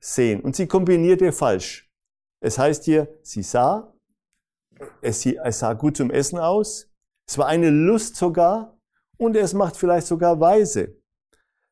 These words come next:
Also sie kombinierte schon in Gedanken, aber leider falsch. Und Adam machte es ihr zuliebe. Es war Satans subtiler Angriff auf das Denken von Adam und Eva, um sie zu manipulieren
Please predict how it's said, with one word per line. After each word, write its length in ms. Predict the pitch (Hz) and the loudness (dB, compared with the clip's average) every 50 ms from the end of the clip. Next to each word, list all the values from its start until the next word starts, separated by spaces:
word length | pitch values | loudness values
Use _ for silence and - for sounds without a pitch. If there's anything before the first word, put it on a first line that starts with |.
| _ _ _ _ _ _ _ _ _ _ _ _ - | _ _ _ _ _ _ _ _ _ _ _ _ -8
Also 220 | - 143 139 165 | -6 -4 -2 -2
sie 160 | 151 - 180 160 | -2 -2 -4 -2
kombinierte 920 | - 190 196 190 196 190 185 190 208 202 190 196 190 190 190 190 - - | 0 2 2 4 4 4 4 4 4 4 6 6 6 4 4 2 -4 -14
schon 300 | - - - 165 165 170 | -10 -4 -2 -2 -2 -2
in 380 | - - 175 180 185 180 151 151 | -6 -10 -12 -10 -4 -2 -2 0
Gedanken, 540 | 151 147 135 147 143 143 151 147 160 175 - | 0 0 2 2 2 2 0 -2 -6 -10 -10
aber 180 | - 117 135 | -8 -6 -2
leider 560 | 131 123 123 120 127 123 123 120 120 - _ _ _ | 0 2 2 2 2 0 -2 -4 -6 -6 _ _ _
falsch. 320 | - - 123 113 101 - | -4 -2 -2 -2 -2 -2
Und 100 | 160 147 | -4 -2
Adam 380 | - 151 151 185 190 214 208 185 | 0 2 2 4 4 4 4 2
machte 280 | 170 151 143 - 175 | 2 -2 -2 -2 -2
es 220 | 170 165 143 - - | -2 -2 -2 -4 -4
ihr 220 | - 151 151 147 | -4 -4 -4 -2
zuliebe. 640 | - - 160 143 123 120 110 107 101 92 104 - _ _ _ _ _ _ _ - _ | -2 -2 -2 0 0 -2 -2 -2 -2 -4 -6 -10 _ _ _ _ _ _ _ -20 _
Es 180 | - 117 117 - | -8 -8 -4 0
war 200 | 160 156 160 151 | 2 2 2 2
Satans 760 | 147 - 147 151 170 190 190 - 185 180 180 185 - - - _ _ _ | -2 -2 -2 0 0 0 0 -2 -2 -2 -2 -4 -6 -8 -14 _ _ _
subtiler 840 | - - - 151 139 - - - 175 180 185 185 185 175 175 - - | -8 -2 -2 -2 -2 -4 -8 -6 -2 0 2 2 2 2 0 -2 -4
Angriff 500 | 139 151 170 170 165 160 165 160 - - _ _ _ _ _ | -2 -2 -2 0 2 2 2 2 0 -4 _ _ _ _ _
auf 180 | - 127 123 - | -6 -6 -4 -4
das 280 | - 135 110 - - | -4 -4 -4 -4 -2
Denken 400 | - 143 143 160 156 - 170 151 | 0 0 0 0 -4 -6 -8 -8
von 240 | - - 117 117 - | -6 -6 -6 -6 -8
Adam 640 | - - 113 127 143 139 147 139 139 139 139 143 - _ _ _ _ _ | -10 -10 -8 -6 -6 -4 -4 -4 -4 -4 -6 -10 -12 _ _ _ _ _
und 360 | - - 131 127 - - - - | -6 -6 -6 -6 -6 -8 -6 -2
Eva, 480 | 120 120 117 120 120 117 120 120 120 - _ _ _ _ | -2 -2 0 0 0 0 0 -2 -6 -12 _ _ _ _
um 140 | - 175 180 | -6 -6 -4
sie 180 | 160 - 180 147 | -4 -4 -6 -6
zu 140 | - 160 147 | -4 -4 -2
manipulieren 840 | 143 139 135 135 127 - - 127 120 123 147 170 180 180 180 - | -2 0 0 -2 -2 -4 -6 -6 -4 -2 0 0 0 0 0 -4